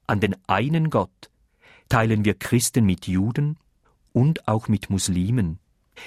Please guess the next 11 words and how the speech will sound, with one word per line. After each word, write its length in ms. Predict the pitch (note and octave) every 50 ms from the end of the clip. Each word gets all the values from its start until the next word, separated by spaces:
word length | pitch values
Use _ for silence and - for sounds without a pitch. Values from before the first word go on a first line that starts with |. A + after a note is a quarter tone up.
| - -
Sie 280 | - - - C#3 A#2
heute 280 | A2 B2 C#3 C#3+ - -
gemeinsam 720 | - A#2 A2 G#2 G#2 G#2+ C3+ E3 F3+ E3+ - E3+ B2 A2 -
und 200 | - C3 A2+ -
verantwortet 800 | - A2+ - - G#2 A2+ C3+ C3+ - - B2+ A#2 - B2+ A#2
zu 160 | - - A2+
leben, 540 | F#2+ F#2 F2+ F#2+ B2 C#3+ - D#3 A2+ F#2 E2+ - _ _ _ _ _ _ _ _
gehört 340 | B2+ A2+ G2 A#2+ A2+ G#2+
zu 120 | - - A2
den 180 | - G2+ G2
großen 560 | F#2 - E2+ F#2 G2+ A#2+ B2+ - - E3 C3+